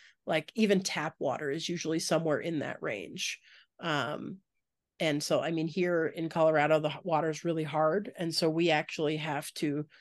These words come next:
soften the water that comes into our facility before it goes through any of our systems, because there are so many minerals in the water and the P H is, like,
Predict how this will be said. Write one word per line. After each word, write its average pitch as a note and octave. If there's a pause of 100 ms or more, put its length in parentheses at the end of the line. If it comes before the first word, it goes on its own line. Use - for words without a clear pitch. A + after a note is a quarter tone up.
(240)
soften G3+
the F3
water D#3
that -
comes D#3+
into E3+
our D#3
facility F3+
before E3
it C#3
goes D#3+
through D#3+ (400)
any F3+
of E3
our D#3+
systems, F#3
because F3
there E3+
are D#3+
so -
many F#3
minerals E3+
in E3+
the E3+
water D#3
and E3
the D#3+
P E3+
H E3
is, D#3+
like, D3